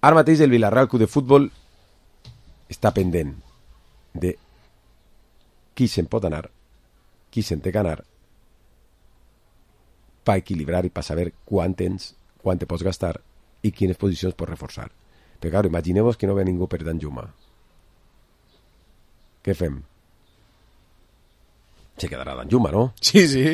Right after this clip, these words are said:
Speaker 1: Vale, entonces no podrà fitxar a ningú ahí. I tampoc te cauran quaranta, cinquanta, com estan fent els números. Quaranta, cinquanta por Danjuma, me compra tal, me compra qual, i, i a córrer.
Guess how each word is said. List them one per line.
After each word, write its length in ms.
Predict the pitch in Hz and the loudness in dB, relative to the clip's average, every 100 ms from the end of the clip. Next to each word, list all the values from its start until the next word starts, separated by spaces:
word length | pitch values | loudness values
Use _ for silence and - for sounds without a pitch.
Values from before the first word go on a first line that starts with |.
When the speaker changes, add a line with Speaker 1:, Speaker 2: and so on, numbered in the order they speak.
| 185 147 - | -4 -12 -14
Speaker 1:
Vale, 240 | 90 87 | -16 -16
entonces 220 | - 82 | -14 -10
no 80 | 80 | -4
podrà 200 | 95 95 | -2 -2
fitxar 260 | 85 90 82 | -2 -4 -4
a 60 | |
ningú 200 | 80 76 | -4 -2
ahí. 160 | 95 113 - _ _ _ _ _ _ _ _ _ _ _ _ _ - | 0 0 -4 _ _ _ _ _ _ _ _ _ _ _ _ _ -10
I 60 | 107 | -8
tampoc 260 | 80 90 - | -6 -8 -8
te 120 | - | -6
cauran 260 | 82 85 87 | -4 -2 -4
quaranta, 400 | 85 87 90 80 | -4 -4 -4 -4
cinquanta, 440 | 85 92 87 85 | -4 -2 -2 -4
com 160 | 82 82 | -4 -4
estan 180 | 90 78 | -4 -4
fent 160 | 87 85 | -4 -2
els 80 | 98 | 2
números. 320 | 127 76 69 | 2 0 -6
Quaranta, 340 | 73 95 107 | -6 -4 -2
cinquanta 440 | 98 95 113 110 110 | -2 -2 -2 -2 -4
por 160 | 104 | -4
Danjuma, 340 | 101 98 127 127 | -4 -2 0 0
me 120 | 101 | 0
compra 360 | 98 107 104 104 | -2 -4 -4 -4
tal, 180 | 120 120 107 | -2 -2 -2
me 80 | |
compra 280 | 101 98 92 95 | -4 -6 -6 0
qual, 320 | 120 131 107 | 2 2 -2
i, 320 | - 65 65 - 92 | -12 -18 -16 -12 -12
i 20 | |
a 80 | 82 | -6
córrer. 320 | 95 76 | -6 -6